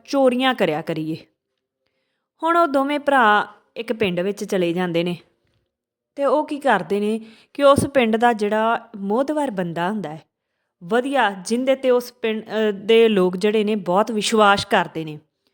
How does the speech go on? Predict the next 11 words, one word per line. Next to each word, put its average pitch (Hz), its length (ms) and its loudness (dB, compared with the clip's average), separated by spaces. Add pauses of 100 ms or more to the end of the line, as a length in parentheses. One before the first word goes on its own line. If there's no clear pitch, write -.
(360)
ਉਹ 302 120 0
ਉਸ 311 140 -2
ਪਿੰਡ 277 260 4
ਦੇ 262 140 6
ਬੰਦੇ 208 340 2
ਦੇ 233 120 4
ਘਰ 226 380 0
ਚਲੇ 160 280 -6
ਜਾਂਦੇ 202 300 -6
ਨੇ 240 200 -6
ਤੇ 220 500 0